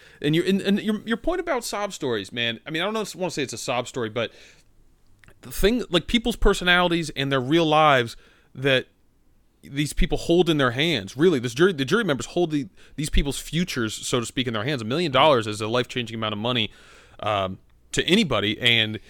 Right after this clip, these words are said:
you know, from what we know about Donathan's upbringing and his, uh, his grandmother's health, uh, and, you know, I, what I assume,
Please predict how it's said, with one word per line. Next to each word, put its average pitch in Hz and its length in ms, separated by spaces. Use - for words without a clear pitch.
you 120 80
know, 120 60
from 131 140
what 135 100
we 123 100
know 131 200
about 120 260
Donathan's 113 500
upbringing 131 540
and 113 280
his, 107 520
uh, 95 420
his 127 140
grandmother's 120 540
health, 131 360
uh, 107 280
and, 101 240
you 113 120
know, 101 100
I, 107 160
what 117 300
I 110 120
assume, 135 800